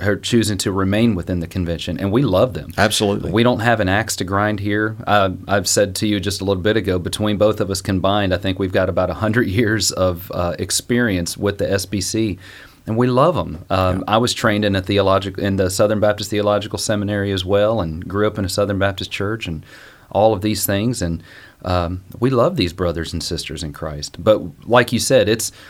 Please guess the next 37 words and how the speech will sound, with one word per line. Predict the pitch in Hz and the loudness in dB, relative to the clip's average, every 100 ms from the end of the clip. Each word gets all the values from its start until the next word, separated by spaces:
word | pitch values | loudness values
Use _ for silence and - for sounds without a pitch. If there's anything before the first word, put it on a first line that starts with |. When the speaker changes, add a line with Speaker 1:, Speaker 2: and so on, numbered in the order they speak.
| - - | -16 0
Speaker 1:
it's | 123 - - - _ - | 0 0 -10 -18 _ -6
reached | 98 147 - 120 | 2 2 2 -2
a | |
point | 90 - 120 107 82 | -4 0 2 2 0
where | 92 92 90 87 87 - - | 0 0 0 -2 -6 -14 -8
we | 104 110 | -4 -2
can | 101 98 | 0 2
no | 107 | 0
longer | 104 98 98 92 | 2 0 0 -2
walk | 85 90 98 98 - - _ _ - | -4 2 2 2 -2 -20 _ _ -8
together | 95 98 92 82 | 0 2 2 -2
with | 82 92 - | -2 -2 -2
them. | 71 73 73 - - - | -12 -12 -16 -20 -8 4
Speaker 2:
Yeah, | 104 104 | 6 6
I'm | 127 | 4
not | 110 - | 2 2
trying | 123 110 | 2 2
to | 95 | 2
lead | 107 104 | 2 2
a | |
revolt. | 92 87 101 110 107 104 | 2 2 4 4 4 2
I'm | 98 | 0
not | 95 90 | 0 -2
trying | 107 98 | -2 0
to | 87 | 2
lead | 90 95 | 2 2
a | 82 | 2
revolution, | 90 92 85 87 92 - 76 | 2 2 2 2 0 0 -2
brother. | 82 78 82 | -2 -2 0
I'm | 87 | 0
trying | 104 87 | 0 0
to | 80 | -2
be | 82 | -4
a | |
faithful | - 85 - - | -2 -4 -6 -10
pastor. | - 82 80 - - - | -6 -6 -6 -10 -12 -8
Speaker 1:
Amen. | 82 80 | -6 -6